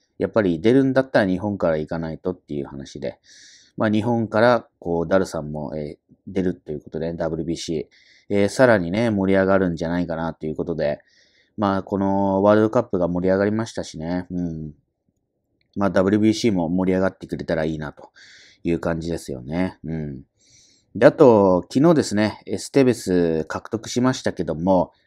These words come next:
まあ、彼自身はやっぱりクローザーをね、目指しているっていうことらしいんですよね。うん。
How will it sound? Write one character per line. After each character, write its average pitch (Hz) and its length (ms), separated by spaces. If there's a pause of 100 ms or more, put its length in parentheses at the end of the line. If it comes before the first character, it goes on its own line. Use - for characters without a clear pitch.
(120)
ま 127 120
あ、 117 40
彼 156 680
自 139 220
身 127 160
は 101 140
や 95 60
っ - 80
ぱ 123 80
り 95 340
ク - 140
ロ 135 140
ー - 20
ザ 131 280
ー - 20
を 123 80
ね、 135 180
目 110 140
指 120 180
し - 140
て 98 100
い 85 100
る 87 120
っ - 200
て 87 80
い 85 40
う 82 40
こ 85 120
と 87 100
ら 85 140
し 95 120
い 82 40
ん 80 80
で 71 80
す - 100
よ 67 60
ね。 131 340
う 90 100
ん。 82 380